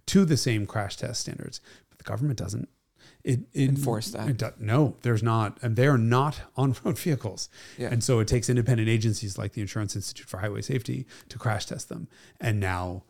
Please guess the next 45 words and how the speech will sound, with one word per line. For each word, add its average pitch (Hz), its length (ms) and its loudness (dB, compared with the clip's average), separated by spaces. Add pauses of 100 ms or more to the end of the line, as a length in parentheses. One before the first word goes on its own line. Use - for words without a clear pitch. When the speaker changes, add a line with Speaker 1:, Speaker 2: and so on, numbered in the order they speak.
(220)
Speaker 1:
I 110 220 2
I 101 100 0
H 98 320 -2
S, 110 500 0
you 110 80 -2
know, 92 60 -4
you'll 98 180 -4
see - 180 -4
a 90 60 -4
five-star 101 540 -4
safety 104 340 -6
rating, 92 340 -6
whatever 92 260 -6
that's, 95 260 -8 (160)
that 156 180 0
is 151 120 2
an 110 100 2
independent 117 600 0 (280)
Speaker 2:
Yeah. - 80 -8
Speaker 1:
insurance 123 340 0
institute, 101 500 -6 (340)
um, 98 520 0 (160)
that's 110 280 0
giving 110 260 2
that 98 140 -2
out, 95 160 -4
and 101 80 -6
all 101 80 -2
the 98 60 -2
manufacturers 101 580 -4
are 107 60 -6
designing 104 600 -2
their 95 140 -2
cars 104 340 -6
for 104 300 -8 (240)
I 107 180 0
I 101 80 0
H 110 300 0
S 117 160 0
five 110 200 -8
stars, - 320 -10
not 104 240 -4
nhtsa, 98 380 -6
which 92 180 -10
is 95 160 -10